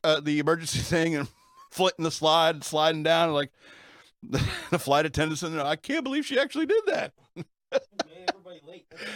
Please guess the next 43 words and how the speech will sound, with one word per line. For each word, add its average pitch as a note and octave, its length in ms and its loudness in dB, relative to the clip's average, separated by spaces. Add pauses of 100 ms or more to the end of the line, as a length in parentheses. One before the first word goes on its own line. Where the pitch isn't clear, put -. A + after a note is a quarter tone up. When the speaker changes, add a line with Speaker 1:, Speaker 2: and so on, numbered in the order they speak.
(400)
Speaker 1:
Exactly, A3+ 500 0
made F#3 260 2
everybody B3 480 4
late. F#3+ 220 2
It's E3 180 -2
funny C4+ 240 2
for E3 140 0
me F#3+ 200 0
because D3 400 2
I E3 160 6
wasn't D#3+ 300 0
on D3 140 2
that C#3+ 140 0
tarmac, C#3+ 460 0
you A#2+ 80 -4
know A#2+ 60 0
what A#2+ 80 -4
I'm A#2 100 -8
saying? C3+ 300 -4 (340)
If C3 100 -2
I G3 140 6
were F#3 60 6
on F3+ 100 4
the D#3 80 0
plane, G3+ 320 2
I'd F3 140 4
be E3+ 80 0
a E3 40 2
little E3+ 160 2
bit E3 120 -2
more D3+ 140 2
pissed D#3+ 260 2
than D3 100 -4
that C#3 160 0
N C3+ 120 0
F C3 160 -2
L E3+ 120 4
guy, A#2 240 -2 (100)
like, A#2+ 160 -4
I A2+ 60 -2
remember A2+ 300 -2
his G2 100 -6
name. G#2 180 -8